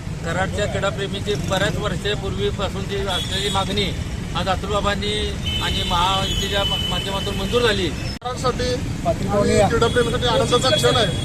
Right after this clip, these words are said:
Speaker 2: आमचे नेते माननीय डॉक्टर अतुलभाऊ भोसले यांच्या प्रयत्नांना यश आलेलं आहे. डॉक्टर अतुलभाऊ भोसले यांच्या माध्यमातून या कराड शहरातील स्टेडियमसाठी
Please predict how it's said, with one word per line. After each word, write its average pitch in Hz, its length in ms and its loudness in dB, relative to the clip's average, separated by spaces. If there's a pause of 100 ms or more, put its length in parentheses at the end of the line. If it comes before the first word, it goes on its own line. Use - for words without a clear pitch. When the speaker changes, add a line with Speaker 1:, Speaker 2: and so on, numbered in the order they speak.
(540)
Speaker 2:
आमचे 202 220 0
नेते 233 280 2
माननीय 240 340 2
डॉक्टर 233 280 0
अतुलभाऊ 240 320 4
भोसले 233 340 4 (520)
यांच्या 208 240 0
प्रयत्नांना 240 500 2
यश 240 220 6
आलेलं 247 220 2
आहे. 247 100 2 (680)
डॉक्टर - 260 0
अतुलभाऊ 480 300 4
भोसले 254 320 4
यांच्या 247 200 2
माध्यमातून 240 640 2 (540)
या 240 200 2 (100)
कराड 233 240 0
शहरातील 240 420 2
स्टेडियमसाठी 247 560 2